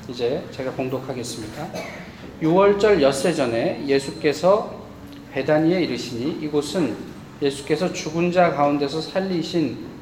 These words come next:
나사로가 있는 곳이라. 거기서 예수를 위하여 잔치할세,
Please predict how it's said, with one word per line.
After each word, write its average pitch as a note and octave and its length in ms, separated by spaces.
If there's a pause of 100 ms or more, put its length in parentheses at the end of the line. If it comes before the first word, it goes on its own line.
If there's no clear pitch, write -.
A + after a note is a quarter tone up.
(200)
나사로가 D3 540
있는 C#3 220
곳이라. A#2+ 320 (880)
거기서 D#3+ 320
예수를 F3 400
위하여 E3+ 300
잔치할세, D#3+ 920